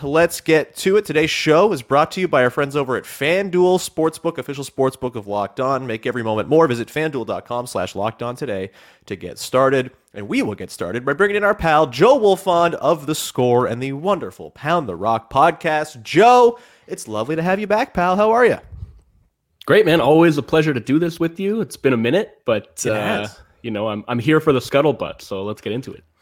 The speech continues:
Speaker 1: It, it, it's just, what would basketball be without the subterfuge, right? Like, that, that's just what really this is all about. The games, who cares? You know,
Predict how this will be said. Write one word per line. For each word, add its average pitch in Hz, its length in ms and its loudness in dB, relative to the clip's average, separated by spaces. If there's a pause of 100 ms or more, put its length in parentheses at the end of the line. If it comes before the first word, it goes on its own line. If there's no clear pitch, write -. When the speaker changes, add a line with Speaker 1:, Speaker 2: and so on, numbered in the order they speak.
(220)
Speaker 1:
It, 285 180 -2
it, 302 120 -4
it's 311 240 -4
just, 311 380 -6
what 233 360 0
would 233 160 -6
basketball 208 640 2
be 165 460 -4
without 160 500 0
the 165 100 -4
subterfuge, 127 1080 -4
right? 147 400 0
Like, 139 180 -2
that, 170 160 -8
that's 170 160 -6
just - 420 -8
what 147 400 -4
really 160 280 0
this 127 160 -6
is 120 120 -6
all 110 200 0
about. 107 400 0
The 110 80 -6
games, 110 560 -6
who 123 160 -16
cares? 139 520 -4
You 101 120 -8
know, 95 160 -12